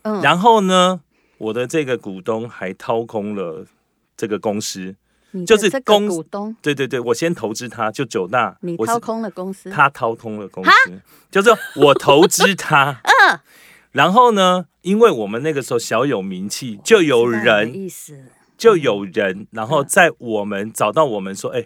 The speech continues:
Speaker 2: 我们都没发薪水。”我说：“我才刚看账，还赚一千多万，怎么会没发薪水？”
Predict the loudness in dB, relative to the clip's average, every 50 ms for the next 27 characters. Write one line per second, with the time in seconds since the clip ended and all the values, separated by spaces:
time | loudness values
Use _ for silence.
0 | _ _ -12 -10 -8 -8 -4 -4 -4 -4 -4 -6 -8 -6 -6 -4 -4 -4 -4 -6
1 | -10 -10 -10 -8 -8 -10 -10 -10 _ _ -20 -20 -20 -20 -20 -12 _ -2 0 2
2 | 6 4 6 6 4 2 4 4 4 4 4 4 2 2 2 4 4 4 4 4
3 | 4 2 0 2 2 2 2 2 0 2 2 2 4 4 4 6 6 6 6 4
4 | 0 0 2 2 2 2 2 0 0 2 2 2 2 2 0 0 4 4